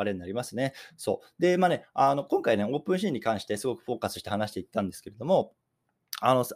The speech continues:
頭の方で話したね、このエックスティーワイティーとかブラとか、他のね、マーケットプレイスも、あの、オープン、あの、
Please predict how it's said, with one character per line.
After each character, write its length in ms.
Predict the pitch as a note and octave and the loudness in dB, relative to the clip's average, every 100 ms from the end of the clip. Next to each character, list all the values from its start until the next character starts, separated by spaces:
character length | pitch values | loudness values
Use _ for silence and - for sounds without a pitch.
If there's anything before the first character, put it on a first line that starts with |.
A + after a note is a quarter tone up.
| _ | _
頭 300 | C3+ - A#3 | 2 4 4
の 80 | B3 | 6
方 100 | F#3 | 4
で 60 | |
話 200 | B2 A#2 | 4 -2
し 40 | - | -4
た 60 | |
ね、 80 | G2 | -6
こ 100 | G#2 | -2
の 40 | |
エ 40 | A2+ | -4
ッ 20 | |
ク 100 | - | -6
ス 60 | - | 0
テ 80 | |
ィ 20 | F#3 | 2
ー 40 | |
ワ 80 | F#3+ | 4
イ 40 | |
テ 60 | F#3 | 2
ィ 40 | |
ー 20 | |
と 60 | C#3 | -4
か 100 | G2 | -4
ブ 100 | A#2 | 2
ラ 140 | B2+ | 2
と 80 | - | 2
か、 80 | - | -12
他 200 | - G#3+ | -4 0
の 100 | A3+ | 0
ね、 100 | A3 - _ | -2 -4 _
マ 100 | G3+ | 2
ー 40 | |
ケ 80 | G#3 | 2
ッ 20 | |
ト 100 | G3 | -4
プ 100 | G3 | 0
レ 80 | G3+ | 0
イ 20 | |
ス 140 | F#3 A2 | 0 0
も、 200 | G#2+ - _ | -2 -2 _
あ 200 | G#2 G2 | 4 4
の、 240 | G2 G2+ | 2 0
オ 40 | C#3 | 0
ー 20 | |
プ 180 | D3 D#3+ | 2 0
ン、 60 | - | 2
あ 140 | G#2 | 0
の、 220 | G#2 G2 | 0 -4